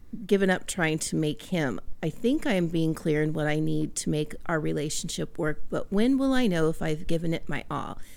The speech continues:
Your podcasts have opened my eyes and made me more aware of myself and the people I choose to surround myself.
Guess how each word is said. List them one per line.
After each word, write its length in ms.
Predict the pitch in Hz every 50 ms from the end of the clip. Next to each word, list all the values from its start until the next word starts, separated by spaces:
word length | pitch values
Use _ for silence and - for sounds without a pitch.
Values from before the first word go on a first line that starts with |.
| - - - - - - - - - -
Your 140 | - 180 165
podcasts 640 | - - - 208 196 - - 202 196 196 196 - -
have 140 | 175 - - -
opened 280 | 175 180 - 175 160 165
my 180 | 165 160 -
eyes 320 | 156 170 170 180 185 180 190
and 140 | 160 165
made 180 | 160 156 160 160
me 120 | 160 165
more 240 | 160 156 151 156 156
aware 280 | 156 151 151 151 151 156
of 140 | - - 190
myself 500 | 185 185 - - - 196 190 190 - -
and 100 | 165 160
the 40 | 165
people 360 | - - 175 160 - 156 156
I 100 | 151 147
choose 420 | - - - - 170 165 156 - -
to 60 | 165
surround 360 | 160 - 170 160 175 170 165 160
myself. 420 | 143 139 - - 127 127 156